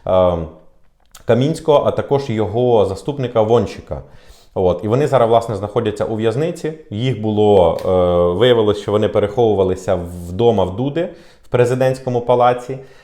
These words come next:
але тоді, коли він поїхав на зустріч з білоруською опозицією, е,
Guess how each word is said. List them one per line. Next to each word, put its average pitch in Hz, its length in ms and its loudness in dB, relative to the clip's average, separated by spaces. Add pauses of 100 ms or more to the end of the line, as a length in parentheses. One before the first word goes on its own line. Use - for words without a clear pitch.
(160)
але 107 540 4
тоді, 117 280 -4
коли 104 220 0
він 104 100 0
поїхав 110 440 -4
на 104 100 0
зустріч 101 380 -6
з 92 80 -6
білоруською 104 600 -2
опозицією, 160 1120 -4
е, 98 880 -2